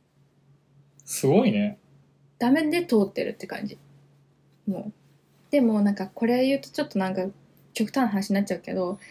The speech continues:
Speaker 2: 結構アイドルの運営って、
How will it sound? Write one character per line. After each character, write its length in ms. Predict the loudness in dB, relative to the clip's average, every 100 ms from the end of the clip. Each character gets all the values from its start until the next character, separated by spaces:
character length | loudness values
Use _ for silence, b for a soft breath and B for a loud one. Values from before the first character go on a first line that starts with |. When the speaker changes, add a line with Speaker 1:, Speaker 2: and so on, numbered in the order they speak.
| B -4
Speaker 2:
結 160 | -2 -2 0
構 400 | 2 4 4 0
ア 100 | 0
イ 140 | 2 4
ド 100 | 4
ル 360 | 2 0 -4 -10 b b b 0
の 360 | 2 2 -2 -12 _
運 260 | 6 6 6
営 100 | 2
っ 80 |
て、 480 | 0 2 2 0 -6